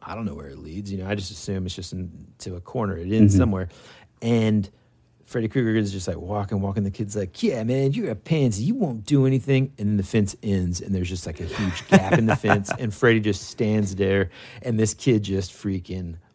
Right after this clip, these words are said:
Speaker 2: Oh.
Speaker 1: bolts off, man.
Speaker 2: That's amazing.
Speaker 1: Oh, it's incredible,
Speaker 2: That's
Speaker 1: man.
Speaker 2: so funny. Yeah, I, w-, my wife and I actually, uh, we,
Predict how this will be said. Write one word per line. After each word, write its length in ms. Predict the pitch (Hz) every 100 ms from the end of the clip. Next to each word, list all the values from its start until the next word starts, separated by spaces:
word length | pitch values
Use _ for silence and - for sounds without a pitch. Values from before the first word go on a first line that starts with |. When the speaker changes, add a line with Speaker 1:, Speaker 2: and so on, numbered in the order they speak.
| - -
Speaker 2:
Oh. 540 | 87 95 95 92 87
Speaker 1:
bolts 200 | 87 - -
off, 420 | 80 76 71 -
man. 300 | 78 73 76 - -
Speaker 2:
That's 240 | 110 104
amazing. 460 | 101 95 92 92 120
Speaker 1:
Oh, 280 | 117 113 104
it's 160 | 101
incredible, 600 | 95 87 - 98 95 85
Speaker 2:
That's 220 | 90 113
Speaker 1:
man. 80 | 90 87
Speaker 2:
so 240 | 113 107
funny. 400 | 98 104 101 98 87 - - -
Yeah, 280 | - 135 120
I, 200 | 127 139 -
w-, 340 | 143 135 -
my 220 | - 123 147
wife 260 | 120 120
and 80 | 113
I 80 | 107 107
actually, 480 | 107 104 92 90
uh, 320 | - 87 87 85
we, 640 | 101 104 107 110 104 101